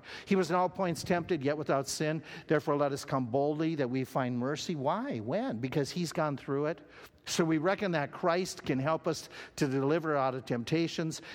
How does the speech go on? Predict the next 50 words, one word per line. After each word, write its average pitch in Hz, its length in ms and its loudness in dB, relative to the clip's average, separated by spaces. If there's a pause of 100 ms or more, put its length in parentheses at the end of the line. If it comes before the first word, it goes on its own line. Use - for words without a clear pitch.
(100)
because 139 300 4
greater 147 340 2
is 131 100 -4
he 156 140 0
that 131 160 2
is 120 120 -4
within 151 340 0
you, 156 180 2
and 127 100 0
I 123 80 2
can 135 160 0
do 127 100 0
all 110 140 0
things 120 240 -4
through 117 140 -2
Christ. 135 340 0 (340)
You 170 280 2
and 226 100 2
I 175 140 2
can 160 180 -4
overcome 147 460 2
our 127 100 2
besetting 123 540 -2
sins. 87 500 -6 (680)
We 147 120 -2
can. 151 500 -2 (400)
We 143 80 0
can. 127 340 0
So 143 180 -2
we 147 100 2
need 165 200 0
to, 143 140 2
at, 131 240 0 (340)
at 123 180 2
first 185 280 0
of 143 100 0
all, 127 80 2
reckon 156 320 0
that 180 160 2
in 196 140 -2
our 202 80 0
minds, 131 400 0
and 151 120 0
then 156 120 2
we 175 80 2
do 151 160 0
what 143 180 0
you 135 80 -2
guys 123 220 2
said. 78 260 -4